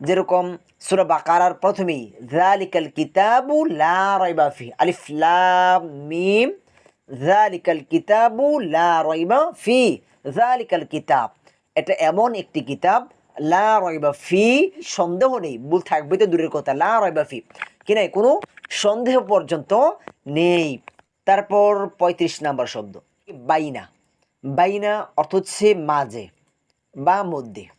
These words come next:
বাইনা অর্থ হচ্ছে কি? মাঝে বা মধ্যে। তো বাইনা শব্দটি কোরআনে এসেছে কতবার? দুশত তেতাল্লিশ বার। তা আমরা যদি এটা কোরআন থেকে দেখি, বাইনা, বাইনা, এই যে বাইনিকুম,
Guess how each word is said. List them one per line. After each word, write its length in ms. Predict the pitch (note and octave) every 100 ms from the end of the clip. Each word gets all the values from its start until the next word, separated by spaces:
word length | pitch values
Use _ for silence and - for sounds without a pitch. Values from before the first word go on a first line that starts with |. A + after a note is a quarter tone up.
| _ _ _ -
বাইনা 480 | C3+ E3 F#3 G3 F#3+
অর্থ 200 | D#3 F3+
হচ্ছে 220 | F3 G3
কি? 260 | G3+ A3 E4+ _ _ _
মাঝে 480 | C#3 D#3 D3+ C#3 G#3
বা 380 | E3 F3 A#3 E4 _ _ -
মধ্যে। 420 | E3+ D3+ C3 G#2+ _ _ _ -
তো 80 | E3+
বাইনা 400 | E3 F#3+ A3 A#3
শব্দটি 420 | F#3 E3 F3+ G3
কোরআনে 280 | F#3 F3 F3+
এসেছে 240 | F3+ G3
কতবার? 340 | G3 G3 G3+ A#3+ - _ _ _ _ -
দুশত 880 | C#3+ D#3 F3+ F#3+ F#3+ G#3 A#3 C4 F#4 _ _ _ _ _ _ -
তেতাল্লিশ 460 | G3+ G#3+ F3+ C#3+
বার। 160 | A2 G#2 - _ _ _ _
তা 80 | E3
আমরা 180 | F3+ G3+
যদি 220 | G3+ A3
এটা 140 | G#3+
কোরআন 260 | G#3+ E3 D#3+
থেকে 200 | F#3+ F#3+
দেখি, 220 | F#3 G3
বাইনা, 600 | D3+ D3+ D#3 F3 G3 D#4+ _ _ _ _ _ _ -
বাইনা, 400 | D#3 E3+ E3 -
এই 120 | F#3+
যে 220 | D#3 D3 - _ _ _ _ _ _ -
বাইনিকুম, 920 | C#3+ E3+ G3+ G#3 F3 D#3+ - A#3 C#3+